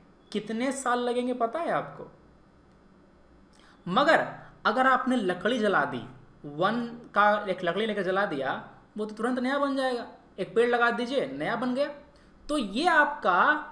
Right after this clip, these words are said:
नष्ट होने के बाद भी renewable में आता है, फंसा देगा यहाँ पर। जैसे कि जो आपका बांस है, जो आपका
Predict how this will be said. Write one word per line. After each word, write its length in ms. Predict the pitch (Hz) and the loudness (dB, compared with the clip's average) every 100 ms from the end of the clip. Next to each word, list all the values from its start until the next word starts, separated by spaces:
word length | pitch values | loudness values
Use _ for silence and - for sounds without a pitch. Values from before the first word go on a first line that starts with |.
| - - - | -18 -20 -14
नष्ट 520 | 147 151 208 262 - 254 | -8 -2 -2 -2 -4 -4
होने 360 | 208 233 233 | -2 -4 -4
के 200 | 233 233 | -4 -4
बाद 360 | 202 156 156 160 | -2 2 4 2
भी 480 | 160 156 160 120 - - - - - - - - | -2 -4 -6 -8 -14 -20 -20 -20 -20 -20 -20 -14
renewable 720 | - 156 170 160 160 156 185 | -6 -4 -4 -4 -4 0 0
में 160 | 160 202 | 0 -2
आता 360 | 127 120 127 123 | -4 -4 -4 -4
है, 440 | 143 127 - - - - - - - | -4 -4 -6 -16 -20 -20 -20 -20 -18
फंसा 280 | - 160 180 | -10 -2 0
देगा 200 | 190 190 | 0 0
यहाँ 280 | 185 180 185 | -2 -4 -6
पर। 300 | 180 - - - - - - - - | -8 -12 -16 -20 -20 -20 -20 -20 -16
जैसे 460 | - 190 208 208 302 | 2 4 6 4 0
कि 360 | 285 135 - - - - | 0 -4 -6 -16 -20 -18
जो 220 | 156 226 | -2 2
आपका 440 | 262 196 196 - 240 | 4 6 4 4 2
बांस 580 | - - 160 208 - 165 | 4 4 6 4 2 -2
है, 340 | - 104 - - - - - - - - - - - - - - - - | -8 -12 -16 -20 -20 -18 -18 -18 -18 -20 -20 -20 -20 -20 -20 -20 -20 -18
जो 200 | 151 165 | -8 0
आपका 420 | 190 175 - 185 | 4 4 2 2